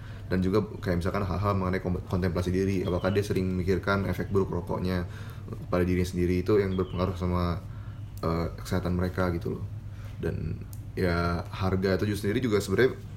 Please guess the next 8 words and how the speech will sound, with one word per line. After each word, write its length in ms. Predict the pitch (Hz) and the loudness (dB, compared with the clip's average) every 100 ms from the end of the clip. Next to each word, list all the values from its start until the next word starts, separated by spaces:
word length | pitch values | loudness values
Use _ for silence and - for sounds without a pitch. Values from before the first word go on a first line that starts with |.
| - - | -12 -2
beresiko. 880 | 104 98 101 - 98 95 120 117 104 | 2 4 2 0 -2 0 2 2 2
Misalkan 300 | 95 98 117 | 2 0 2
lu 100 | 131 | 2
naikin 280 | 107 101 | 2 2
harganya 600 | 98 90 92 87 90 101 110 - - - | 0 2 2 2 0 0 -4 -8 -10 -8
dengan 260 | - 92 90 | -2 0 0
cukup 340 | - 95 95 | 0 0 0
signifikan, 640 | - 98 92 90 - 90 | -2 0 0 -2 0 0